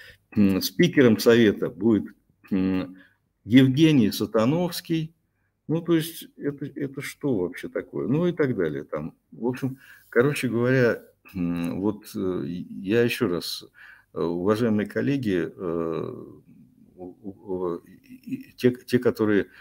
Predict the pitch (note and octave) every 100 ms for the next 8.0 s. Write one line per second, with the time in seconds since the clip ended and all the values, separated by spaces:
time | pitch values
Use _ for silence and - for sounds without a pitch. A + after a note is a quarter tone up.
0 | - _ - A2+ A#2+ A2 F#2 F2+ F2 F2
1 | - A#2 B2 G#2 F#2+ F#2 A2 G2 D2+ C2+
2 | - _ _ _ - - E2 - A2+ B2+
3 | G#2 F#2 A#2+ A#2 - - - - A2+ G#2+
4 | - A#2+ A2+ G#2 - _ _ _ _ -
5 | F#2 F2 E2+ - G#2 B2 E3+ D#3+ - G2+
6 | F2+ - - F2+ F2+ F2 D#2 D2+ D2+ D2
7 | D#2+ D#2 E2+ D2 C#2+ - D2 B1+ A#1